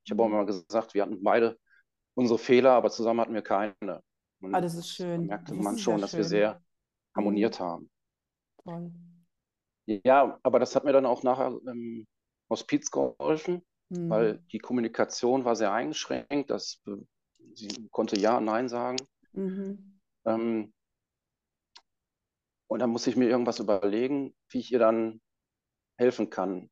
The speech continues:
Speaker 1: Also das
Speaker 2: Mhm.
Speaker 1: erste war dann so, ähm, heimische Gefühle da reinzubringen. Also sprich, Deko habe ich dann aufgehangen,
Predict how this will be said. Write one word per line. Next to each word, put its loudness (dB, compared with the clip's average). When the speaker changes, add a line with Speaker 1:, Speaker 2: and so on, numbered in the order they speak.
Speaker 1:
Also -12
das -4
Speaker 2:
Mhm. -10
Speaker 1:
erste -2
war 2
dann 2
so, -8
ähm, -18
heimische -4
Gefühle -2
da 2
reinzubringen. -2
Also -4
sprich, -10
Deko 2
habe 0
ich -8
dann -2
aufgehangen, 0